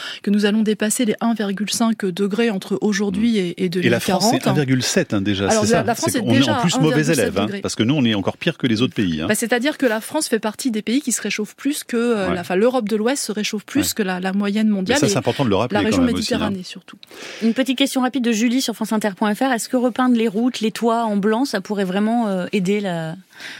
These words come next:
Speaker 3: la
Speaker 1: Oui.
Speaker 3: cause ?
Speaker 2: La planète.
Speaker 1: Euh,
Speaker 3: <laughs> Euh, notre vie sur la planète.
Speaker 1: Ça, ça va dans le bon sens, ça fait partie, euh, des adaptations, euh, dans les villes. L'adaptation des villes aux vagues de chaleur est particulièrement importante. Et repeindre en blanc, pourquoi ?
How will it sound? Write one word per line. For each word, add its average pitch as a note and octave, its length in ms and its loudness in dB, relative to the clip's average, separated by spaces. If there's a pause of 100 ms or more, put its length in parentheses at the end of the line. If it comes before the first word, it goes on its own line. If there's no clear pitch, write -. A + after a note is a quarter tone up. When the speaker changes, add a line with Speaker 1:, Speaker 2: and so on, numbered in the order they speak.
(220)
Speaker 3:
la F#3+ 60 4
Speaker 1:
Oui. C4+ 60 4
Speaker 3:
cause ? G#3+ 200 0
Speaker 2:
La G2 80 0
planète. F#2 160 -2 (340)
Speaker 1:
Euh, B3 240 4
Speaker 3:
<laughs> C4 40 0 (320)
Euh, G3 100 2
notre A#3 220 2
vie C4+ 120 0
sur B3+ 100 -4
la G3+ 100 -2
planète. G3 300 -4 (420)
Speaker 1:
Ça, F#3+ 200 2
ça C4+ 180 2
va C4 140 2
dans A#3+ 100 4
le A#3 60 4
bon A#3 120 2
sens, C4 200 -2
ça A3 140 -4
fait A#3 120 -2
partie, A#3+ 400 -2
euh, A3+ 60 2
des G3 220 0
adaptations, A3+ 720 0
euh, G3 60 0
dans G3+ 160 -2
les G3+ 140 -2
villes. A3 280 0
L'adaptation G3+ 500 -2
des G#3 100 -2
villes G#3+ 180 -2
aux G#3 40 -2
vagues G3+ 180 -2
de G3+ 80 -2
chaleur A3 340 0
est G3 60 -2
particulièrement G3+ 720 0
importante. G3+ 480 -2
Et G#3 40 2
repeindre G#3 380 0
en G#3+ 80 2
blanc, A#3 220 0
pourquoi ? A#3 400 -2